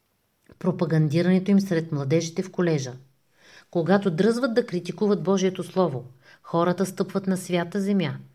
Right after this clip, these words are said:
и би било по-добре да се страхуват, да треперят и да скрият мъдростта, която е глупост. Бог не е поставил никой, който да произнася присъда над Словото му. Като избира някои неща за боговдъхновени,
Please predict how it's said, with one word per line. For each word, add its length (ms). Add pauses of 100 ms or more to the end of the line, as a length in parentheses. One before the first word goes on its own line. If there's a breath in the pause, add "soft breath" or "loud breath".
(260 soft breath)
и 160
би 160
било 300
по-добре 420
да 80
се 160
страхуват, 720
да 180
треперят 720 (240 soft breath)
и 80
да 140
скрият 500
мъдростта, 580
която 360
е 60
глупост. 580 (840 loud breath)
Бог 180
не 120
е 80
поставил 460
никой, 520
който 360
да 140
произнася 520
присъда 420
над 160
Словото 440
му. 120 (1200)
Като 200
избира 360
някои 360
неща 280
за 140
боговдъхновени, 1080